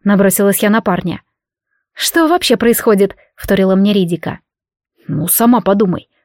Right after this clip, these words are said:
кто ещё это может быть?» «Даже теоретически кто угодно?» «Э, нет. А впрочем, ты же о нём ничего не знаешь, так ведь?» Я недоумённо воззрилась на Лоора,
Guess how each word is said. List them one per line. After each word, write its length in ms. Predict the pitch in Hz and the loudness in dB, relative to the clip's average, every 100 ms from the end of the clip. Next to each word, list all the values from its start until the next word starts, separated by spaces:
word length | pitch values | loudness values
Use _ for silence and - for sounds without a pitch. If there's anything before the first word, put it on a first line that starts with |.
| - | -18
кто 240 | - 233 | -2 2
ещё 340 | 277 247 311 | 4 2 2
это 140 | 277 269 | 2 2
может 280 | 254 240 214 | 2 2 0
быть?» 280 | 175 - _ _ _ _ _ _ _ _ _ _ - | -2 -4 _ _ _ _ _ _ _ _ _ _ -6
«Даже 420 | 202 226 220 240 | 0 2 2 0
теоретически 720 | - 240 240 339 349 226 - | 2 2 2 0 0 -2 -2
кто 280 | 196 277 339 | -2 2 2
угодно?» 460 | 254 190 180 170 - _ _ - | 4 2 2 -4 -6 _ _ -8
«Э, 320 | 175 175 220 | -4 0 2
нет. 440 | 240 220 180 - - _ _ _ - | 2 2 0 -4 -12 _ _ _ -14
А 100 | - | -10
впрочем, 560 | - 262 269 285 202 _ _ _ _ | -2 -2 2 2 0 _ _ _ _
ты 120 | - | -8
же 120 | 202 226 | -4 -2
о 80 | |
нём 260 | 202 220 220 | 0 0 0
ничего 300 | 202 - 202 | -2 -2 0
не 120 | 220 | 0
знаешь, 420 | 180 185 214 180 | 0 -2 -2 -6
так 240 | - 190 - | -2 -4 -2
ведь?» 240 | 208 - _ _ _ _ _ - | -4 -4 _ _ _ _ _ -10
Я 160 | 180 | -4
недоумённо 680 | 214 262 247 262 240 254 262 | -2 0 0 0 2 2 0
воззрилась 500 | 247 233 247 247 233 | 0 0 0 0 0
на 140 | 240 240 | 0 0
Лоора, 480 | 262 180 160 - | 0 0 -4 -10